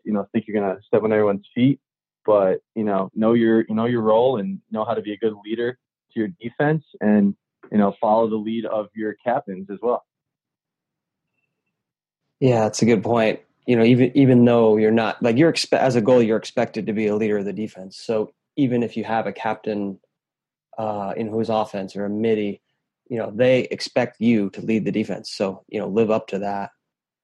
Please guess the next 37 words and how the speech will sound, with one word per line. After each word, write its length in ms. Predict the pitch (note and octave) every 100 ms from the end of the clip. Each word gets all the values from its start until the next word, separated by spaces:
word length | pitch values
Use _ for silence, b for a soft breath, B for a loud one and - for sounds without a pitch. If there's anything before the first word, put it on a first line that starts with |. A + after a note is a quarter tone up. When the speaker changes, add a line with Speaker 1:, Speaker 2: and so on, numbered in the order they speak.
| _ _ _ -
Speaker 2:
Um, 360 | B2 A#2+ A2
Speaker 1:
Exactly. 400 | G2+ F2+ F2 - B2
Speaker 2:
what 120 | F3+
about, 340 | F3 E3 C3
like, 180 | A#2 A2
communication? 840 | - B2+ B2+ A#2+ - A#2+ A2 A2 F#2+
How, 160 | B2+ -
how 200 | - C3+
do 80 | C3
you, 480 | B2+ B2 A#2 - _ _ _ _ _
what 120 | C#3+ C3+
are 40 |
some 160 | C3+ A#2
tips 280 | A#2+ -
you 80 | A2+
have 260 | G#2+ G#2 -
for, 260 | A2+ G2+ -
for 320 | G#2+ G2+ F#2
a 80 | A2
goalie 400 | G2 A2 A2 G#2
communicating 680 | - A2 G#2+ G#2 G2+ G#2+ G#2
with 140 | G2 F#2
his 140 | F2
defense? 520 | G#2+ G2 C3+ - - _ _ _ _ _ _ _ _ _ _ _ _ _ _ _ _ _ _ _ _ _ _ -
Speaker 1:
Um, 460 | B2 C3 B2+ A2 -
I 80 | A#2
think 220 | D3 C3
it's 120 | A#2+ -
just, 200 | B2+ A#2 _ -
you 140 | A2+
know, 180 | G#2+ G2+
there's, 180 | G2 G#2 -
there's 240 | G#2+ G2
a 60 | -
few, 300 | A#2+ B2 G2+ -
you 100 | G#2
know 220 | F2